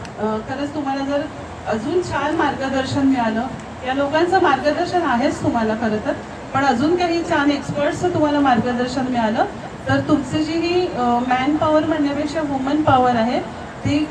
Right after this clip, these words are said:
वीरांगना ट्रस्ट कुठल्या पुढे घेऊन जाते. त्याचा जो उपक्रम आहे की जेव्हा आजी आजोबा जागेवर असतात किंवा आपल्या घरातले एखादी सिनियर व्यक्ती जागेवर असते,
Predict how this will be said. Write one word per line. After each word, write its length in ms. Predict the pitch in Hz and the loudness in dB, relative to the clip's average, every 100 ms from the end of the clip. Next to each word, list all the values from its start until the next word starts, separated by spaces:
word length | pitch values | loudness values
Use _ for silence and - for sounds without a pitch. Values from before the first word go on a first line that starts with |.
| - | 0
वीरांगना 560 | 240 247 254 294 302 | 0 2 2 4 2
ट्रस्ट 360 | 339 330 339 - | 2 0 -2 -2
कुठल्या 340 | 285 269 285 | -2 0 2
पुढे 180 | 359 359 | 4 4
घेऊन 300 | 381 339 220 | 2 4 4
जाते. 280 | 202 180 175 170 - - - - - - - | 2 -2 -2 -4 -4 -4 -6 -6 -6 -2 -2
त्याचा 360 | 277 302 349 349 | 0 -4 0 4
जो 80 | 349 | 4
उपक्रम 560 | 311 277 294 320 302 | 4 2 0 2 2
आहे 180 | 247 220 254 - - - - - | 2 -2 -6 -8 -14 -14 -12 -4
की 180 | 294 | -2
जेव्हा 380 | 302 294 294 320 | 2 4 6 4
आजी 260 | 254 254 294 | 2 0 2
आजोबा 360 | 302 320 311 | 4 4 6
जागेवर 480 | 302 269 240 247 269 | 6 4 0 -4 -4
असतात 260 | 240 - 226 | -6 -6 -6
किंवा 220 | - 277 | -4 -4
आपल्या 220 | 262 320 | -2 0
घरातले 440 | 320 294 269 311 330 | 2 2 0 0 0
एखादी 320 | 339 349 359 | 4 4 4
सिनियर 420 | 330 277 269 294 | 4 0 0 2
व्यक्ती 300 | 320 311 339 | 2 4 4
जागेवर 420 | 311 240 240 240 | 6 4 2 4
असते, 600 | 214 - 240 302 - - | 2 2 -2 -2 -6 -14